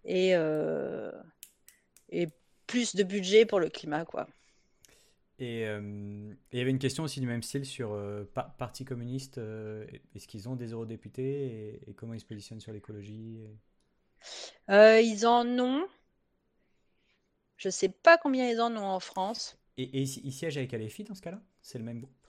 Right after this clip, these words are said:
Speaker 1: Ouais, oui, oui, ils sont dans le même groupe qu'L F I. Euh, je, alors, je sais qu'ils en ont parce que je, j'ai vu partir, euh, il y a un gars de L F I qui est parti chez les communistes. Donc c'est comme ça que j'ai vu qu'il y avait un groupe communiste, mais franchement, ils sont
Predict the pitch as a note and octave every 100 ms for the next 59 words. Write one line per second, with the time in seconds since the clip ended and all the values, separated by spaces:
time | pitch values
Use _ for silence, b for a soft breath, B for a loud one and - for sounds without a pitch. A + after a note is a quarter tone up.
0 | _ - G#3 A#3 B3+ C4 C4 B3+ A#3+ A#3
1 | A3 A3+ - A#3+ - A#3 A3 - - A#3+
2 | C#4 - _ _ b b b b - G#3
3 | G#3+ A3 - - G#3+ G3 G#3+ A#3 F4 -
4 | C#4 C#4 D#4+ E4+ - A#3 G3+ G#3 A3 G3+
5 | A3 A3 A#3+ C4+ B3+ - - C4 C#4 C4
6 | G#3 G3 G3 B B B - G3+ G3+ A#3
7 | A#3+ G#3+ G3 G3 G#3+ - _ _ _ -
8 | A#3+ G#3+ A#3 - C4+ A3 - A3 F#3+ F#3+
9 | G3+ G3 F#3+ F#3+ - D#3+ D3+ _ - B
10 | B _ F#3+ F3+ G3+ A3 A3 C4 B3+ A3
11 | - _ _ - G3+ G#3+ G3 F#3+ F#3+ A3
12 | - G#3 G3+ G3 F#3+ G#3+ A3+ C4+ G3+ A3
13 | A3+ C#4 B3+ G3 - G3